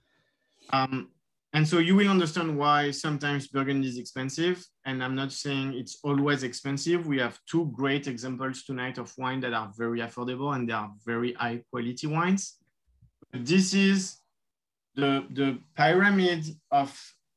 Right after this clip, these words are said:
the appellations. So we were talking about regional, village, village, Premier Cru, and Grand Cru. If you look at the Grand Cru appellation, there's only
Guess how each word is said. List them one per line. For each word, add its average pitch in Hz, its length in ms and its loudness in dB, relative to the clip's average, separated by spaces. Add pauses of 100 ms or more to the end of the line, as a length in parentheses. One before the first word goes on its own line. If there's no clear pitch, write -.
(160)
the 131 140 -2
appellations. 127 800 -4 (640)
So 143 120 0
we 147 120 2
were 170 200 -4
talking 180 360 2
about 131 420 -2
regional, 143 560 2
village, 135 560 0
village, 139 580 0
Premier 147 340 -2
Cru, 143 240 -4
and 127 180 -4
Grand 120 260 -4
Cru. 165 380 -2 (680)
If 139 180 -2
you 170 80 4
look 196 220 6
at 202 120 2
the 165 60 4
Grand 151 380 0
Cru 180 180 2
appellation, 143 580 0
there's 151 180 0
only 147 360 -2